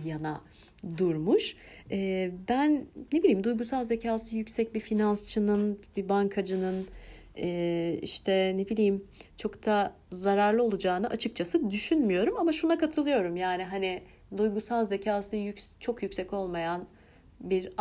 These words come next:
I T'ci, işte finansçı, e, işinde kullanmıyor ve duygusal zekası düşük diye o işi, e, etkilenmeyecek. Ama nerede etkilenecek aslında ben de şimdi düşündükçe düşünüyorum.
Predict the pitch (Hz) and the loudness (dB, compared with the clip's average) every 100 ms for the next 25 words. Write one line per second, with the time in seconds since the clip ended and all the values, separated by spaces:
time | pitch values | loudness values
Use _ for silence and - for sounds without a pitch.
0 | 190 180 185 196 165 165 165 - 180 - | 0 0 -2 -4 -2 0 -2 -2 -6 -6
1 | - 180 180 180 - - 190 170 170 - | -2 -2 -2 -6 -8 -4 -2 -2 -4 -6
2 | 175 202 - - - - - 196 - - | -6 -6 -10 -20 -20 -20 -10 -8 -8 -12
3 | - 269 - 240 220 220 214 - - - | -6 -2 0 2 4 4 4 0 -14 -20
4 | - - - - 233 226 202 185 220 214 | -20 -18 -18 -2 4 4 4 2 2 2
5 | 190 202 214 214 196 202 190 185 - 175 | 2 0 2 2 2 2 0 0 -6 -6
6 | 190 - 220 - 180 190 - 190 190 - | -6 -6 -10 -6 0 0 2 0 0 -2
7 | - 196 196 - - - _ - 185 - | -2 -4 -4 -14 -20 -20 _ -12 -10 -10
8 | - - 226 - 233 220 185 160 160 170 | -12 -2 -2 0 2 2 2 -2 -4 -8
9 | - - - - - - - - - - | -10 -20 -20 -20 -20 -20 -20 -20 -6 2
10 | 294 330 330 311 - 180 - 185 170 170 | 4 6 4 4 0 -2 -4 -2 -2 -4
11 | 180 - 208 - 185 185 185 185 175 - | -6 -4 -6 -8 -8 -6 -6 -8 -8 -8
12 | 185 175 180 196 190 175 170 165 165 175 | -8 -8 -8 -8 -8 -8 -10 -10 -10 -6
13 | 175 170 208 254 | -4 -2 -2 -4